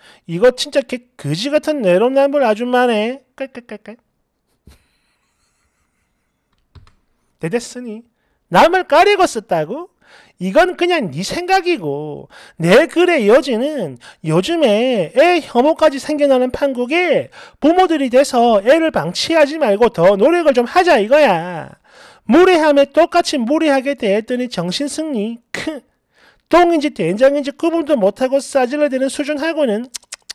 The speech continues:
놀아주려고 했다만 수준이 너무 딸려. 어우, 인간아. 현실을 좀 살아라. 이 거지 같은 놀아주긴 뭘 놀아줘. 이씨. 이거나 처먹어라. 이씨.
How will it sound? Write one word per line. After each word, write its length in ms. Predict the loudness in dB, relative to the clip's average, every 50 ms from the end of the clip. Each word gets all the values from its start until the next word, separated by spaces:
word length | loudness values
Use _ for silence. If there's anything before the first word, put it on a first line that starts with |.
| _ _ -20 -20 -20 _ _
놀아주려고 640 | 0 4 6 6 6 6 4 4 2 0 2 2 2 2
했다만 680 | 0 -2 -4 -2 -4 -2 0 0 0 2 2 0 -2
수준이 380 | -4 -6 -8 -4 -4 -4 -2 -2
너무 200 | -2 -2 -2 -2
딸려. 520 | -2 0 0 2 2 4 4 4 4 2 2
어우, 380 | 2 4 4 4 4 2 0
인간아. 680 | -2 -4 -4 -2 0 2 2 2 0 -2 -6 -8 -10 -14 _ -20 -20 _ -10
현실을 460 | -2 0 0 2 4 4 4 4 4
좀 120 | 2 0
살아라. 680 | 0 2 2 4 4 4 4 4 4 2 0 -2 -6 _ _ _ _ _ _ _ _ _ _ _ -20 _ _ -20 -20 -20 -20 _ _ _ _ _ _ _ _ _ _ _ _ _ _ _ _ _ _ _ -6
이 220 | -6 -6 -6 _ -18
거지 320 | -10 -6 -6 -4 -2 0
같은 540 | 0 0 0 0 0 0 0 -2 -2 -6 -6
놀아주긴 540 | -2 0 2 4 2 2 0 -6 -10 -12 -10
뭘 340 | -6 -2 2 2 4 4 4
놀아줘. 360 | 4 6 6 6 4 4 2
이씨. 280 | 0 -2 -6 -12 -16 -14
이거나 260 | -6 -2 0 0 0
처먹어라. 580 | 0 -2 -6 -4 -2 0 0 2 4 4 4 2
이씨. 160 | 0 -4